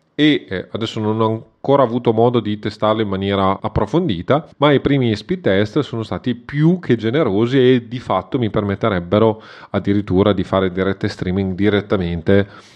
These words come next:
eh, con questo sistema. Non è mia intenzione farlo, ma, eh, potenzialmente potrei probabilmente gestire se-, un flusso video senza troppi problemi e comunque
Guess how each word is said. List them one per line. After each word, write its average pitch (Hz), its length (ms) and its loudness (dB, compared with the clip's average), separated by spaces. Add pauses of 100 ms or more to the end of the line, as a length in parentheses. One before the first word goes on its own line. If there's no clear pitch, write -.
(120)
eh, 95 240 -4
con 101 520 2
questo 104 240 -2
sistema. 87 600 -6 (140)
Non 113 600 2
è 120 100 2
mia 117 120 2
intenzione 110 400 -2
farlo, 107 540 0
ma, 104 600 -2
eh, 92 60 -8
potenzialmente 113 840 0
potrei 101 380 -2
probabilmente 98 760 -2
gestire 95 400 -2
se-, 104 100 -6
un 104 120 -6
flusso 110 380 -2
video 104 400 4
senza 101 340 -6
troppi 98 260 -6
problemi 104 560 0
e 113 100 2
comunque 107 720 2